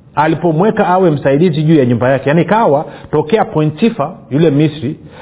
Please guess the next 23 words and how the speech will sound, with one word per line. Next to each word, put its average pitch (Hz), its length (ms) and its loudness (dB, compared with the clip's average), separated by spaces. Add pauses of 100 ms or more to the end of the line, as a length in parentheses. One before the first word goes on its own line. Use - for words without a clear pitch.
(140)
alipomweka 175 920 0
Yusufu 175 760 0 (600)
awe 214 360 2
msimamizi 170 680 0
juu 180 180 2
ya 151 120 4
nyumba 143 280 0
yake 156 460 -2 (540)
na 147 200 2
vyote 214 360 0
vilivyomo, 143 680 0 (480)
Bwana, 160 640 2
yaani 170 320 2
Mungu, 156 500 0 (260)
akabariki 175 760 0
nyumba 202 320 0
ya 156 120 4
yule 185 300 4
Misri 156 720 0 (240)
kwa 156 260 2
ajili 156 600 0 (100)
ya 143 60 4
Yusufu. 135 460 0